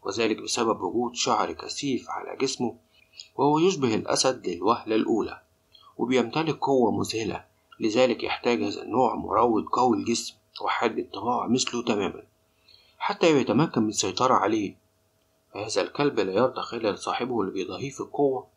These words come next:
والحجم. لا تنسوا الاشتراك في القناة.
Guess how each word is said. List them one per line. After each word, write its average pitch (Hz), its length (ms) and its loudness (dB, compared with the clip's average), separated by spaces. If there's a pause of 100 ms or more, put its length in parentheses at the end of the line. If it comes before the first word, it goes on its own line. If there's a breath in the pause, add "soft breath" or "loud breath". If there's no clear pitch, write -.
(320)
والحجم. 98 420 -2 (1080)
لا - 80 -12
تنسوا 107 340 -8
الاشتراك - 360 -6
في - 80 -14
القناة. 127 480 -6